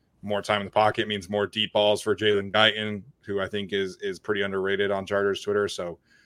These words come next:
you know, there's a great opportunity as long as everybody stays healthy for this team and this offense to come out and just light the world on fire, on fire for the first month of the season.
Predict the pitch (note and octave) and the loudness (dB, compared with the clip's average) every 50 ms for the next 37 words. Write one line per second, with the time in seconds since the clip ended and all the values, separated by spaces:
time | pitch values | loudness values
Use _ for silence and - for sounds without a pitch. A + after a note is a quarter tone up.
0 | _ _ - _ _ - F#2+ G2 G2 A#2 B2+ C#3+ D#3+ A2+ A2 G#2 G#2 A2 A#2+ A#2+ | _ _ -20 _ _ -10 -6 0 4 4 6 6 6 2 2 0 4 6 6 6
1 | A2+ A2+ G#2 G#2 G2+ - - A2 A2+ A2 G#2+ G2+ G2 F#2+ - _ _ _ _ _ | 6 4 2 0 -2 -2 0 -2 0 0 0 0 -2 -4 -8 _ _ _ _ _
2 | _ _ _ _ _ _ _ _ _ _ _ _ - G#2+ G#2 F#2 G#2 A2 A2 G#2+ | _ _ _ _ _ _ _ _ _ _ _ _ -12 -12 -6 -2 -2 0 0 2
3 | G#2+ G#2+ G#2 G#2+ G#2 F#2+ - G#2+ G2 F2+ - - G#2+ A2 - G#2+ F#2 - - F#2+ | 2 2 4 4 2 0 2 0 -2 0 2 2 2 2 2 -2 -6 -4 -4 -2
4 | G2+ G2 - - - F#2+ G2+ G#2+ A2 G#2 G2+ G2 F#2 G2 F#2+ F#2+ - - - - | -2 -2 -4 -6 -10 -6 -4 -2 -2 -2 -4 -6 -10 -10 -10 -10 -10 -10 -10 -6
5 | G2 G#2 A2 - G#2 G2+ F#2 - - F#2+ - - G2 F#2+ F#2+ F#2+ G2 G2 F#2 - | -2 -2 -2 0 -2 -6 -6 -6 -10 -12 -8 -6 -6 -4 -4 -4 -4 -4 -6 -8
6 | _ _ _ _ _ _ _ - G2+ G2 F#2 F2+ F2 G#2+ C3 C3+ C3 - G#2 G2 | _ _ _ _ _ _ _ -8 -6 -6 -6 -4 2 4 4 4 4 2 -4 -2
7 | F#2+ G2+ A2+ B2 A#2 - G#2 F#2+ G2+ G#2 G#2+ G#2 G2 F#2 F#2 F2+ - F#2 F#2 F2+ | 0 4 4 4 4 2 -2 0 2 2 2 2 0 -2 -6 -6 -4 -2 -2 -2
8 | E2 - - G2 F#2+ F2+ - - F#2+ G#2 A2 G#2 F2+ E2+ - F#2 F2 E2+ - F#2+ | -4 -6 -6 -8 -8 -8 -6 -2 2 2 2 2 2 -2 -6 -8 -8 -6 -8 -8
9 | F2+ - F#2+ F2+ F2 E2+ E2+ E2+ E2 - F2 E2 D2+ D2 | -8 -8 -10 -12 -12 -12 -14 -14 -12 -12 -12 -12 -14 -16